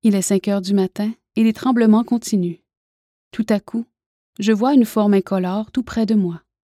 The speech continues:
Je pourrais, il me semble, passer ma main au travers. Je la vois ensuite traverser le mur de béton armé et filer loin,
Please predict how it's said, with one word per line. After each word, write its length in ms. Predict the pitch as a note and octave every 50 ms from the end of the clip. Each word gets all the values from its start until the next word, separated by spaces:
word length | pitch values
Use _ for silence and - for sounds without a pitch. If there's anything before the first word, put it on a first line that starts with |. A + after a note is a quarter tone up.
| _ _ _ _ _ _ _
Je 140 | G#3 F3+ G#3
pourrais, 420 | G#3 - G#3 G#3 F#3 G3+ G#3+ A3+
il 80 | A3 G3+
me 140 | F#3+ F#3 F#3
semble, 400 | - - G3+ G#3 G#3+ G#3 G#3 - _ _
passer 340 | - B3 A#3+ - - B3+
ma 160 | A#3+ A3+ G#3+ G#3
main 200 | F#3+ F#3 F3+ F3
au 100 | F3 F3
travers. 500 | - - F#3+ F#3 F3 E3+ E3 F3 - _ _ _ _ _ _ _ _ _ _ _ _ _ _ _ -
Je 80 | G#3
la 140 | G3 F#3+ F#3
vois 160 | F3 F#3 F#3
ensuite 420 | F#3+ F#3 F3 - - - G3+ F#3+ -
traverser 500 | - A#3+ A#3+ A3 A3+ G#3+ - - G#3+ G3+
le 100 | F#3+ F#3+
mur 280 | F#3+ F#3 G3 A3 A#3+
de 80 | G#3+ A3
béton 340 | G3 G3 F#3+ - - G3+ G3
armé 420 | F#3 F#3 - F#3+ F#3 F#3 G3 A3 - _ _ _ _ _ _ _
et 100 | - A3+
filer 360 | G#3+ - - C#4 B3+ B3+ B3+
loin, 280 | G#3+ G3 F#3+ F#3+ F#3+